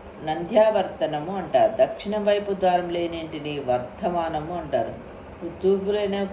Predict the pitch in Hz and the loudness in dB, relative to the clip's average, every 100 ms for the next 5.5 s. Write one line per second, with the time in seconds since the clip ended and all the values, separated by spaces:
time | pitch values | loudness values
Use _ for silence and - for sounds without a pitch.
0 | - - - - - 185 190 208 208 208 | -8 -16 -16 -16 -2 4 4 2 -2 -6
1 | 202 190 185 175 170 165 170 165 160 156 | 0 0 0 -4 -4 2 2 2 -4 -6
2 | 151 147 147 139 139 127 127 185 190 208 | -6 -10 -8 -8 -4 -6 -4 -4 -2 0
3 | 214 214 160 - 131 113 - - 156 214 | 0 -2 -4 -2 -2 -2 -8 -12 -2 2
4 | 233 214 202 190 185 175 170 165 160 156 | 2 2 -2 -2 -2 4 4 2 -4 -6
5 | 147 139 135 139 | -6 -8 -10 -10